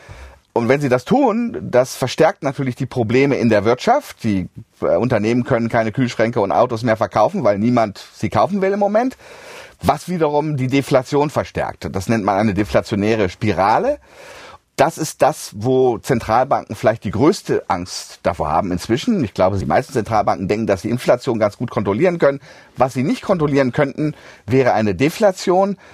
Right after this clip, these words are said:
weil da sich eben so ein sich selbst verstärkender Prozess in Gang setzen würde,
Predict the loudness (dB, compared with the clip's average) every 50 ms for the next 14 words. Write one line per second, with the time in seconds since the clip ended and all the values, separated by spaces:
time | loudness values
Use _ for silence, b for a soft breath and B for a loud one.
0 | B B B B B _ -2 2 4 4 4 4 2 2 0 0 -4 -6 -4 -4
1 | -2 -2 0 0 0 0 0 0 0 0 -2 -4 0 0 0 0 0 -2 -2 -4
2 | -4 -2 0 0 0 0 0 -2 -4 -4 -4 -4 -6 -8 -2 0 0 0 0 -2
3 | -4 -2 0 0 0 0 0 0 0 0 -2 -2 -2 -4 -4 -2 0 0 2 2
4 | 2 2 0